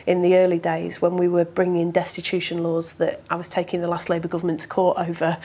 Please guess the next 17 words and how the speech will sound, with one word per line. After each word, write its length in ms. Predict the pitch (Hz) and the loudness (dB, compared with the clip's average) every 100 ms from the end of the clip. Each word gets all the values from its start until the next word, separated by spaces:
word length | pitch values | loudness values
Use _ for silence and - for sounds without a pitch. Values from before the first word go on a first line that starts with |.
| - - - - | -10 -12 -14 -6
to 140 | - 180 | -2 0
starve 400 | - 185 180 - | 4 4 4 2
children 340 | 185 175 175 | 0 2 0
out 120 | 175 | 2
of 60 | 160 | 0
the 120 | 165 | 0
country? 340 | 185 175 165 | -2 0 0
What 200 | 175 285 | 4 4
if 120 | 302 285 | 4 2
you 80 | |
could 360 | - 240 220 208 - - | 2 2 0 -2 -8 0
actually 520 | 233 - - - 185 185 | 0 2 0 2 0 0
have 580 | - 190 156 160 - - - - - - | 0 2 2 0 -6 -10 -10 -10 -10 -4
a 80 | 202 | 0
sort 340 | - 214 208 | 4 4 6
of 240 | 196 185 - - - - - | 4 2 -8 -16 -18 -14 -4
proper, 580 | - 233 - 214 190 | -2 -2 2 6 6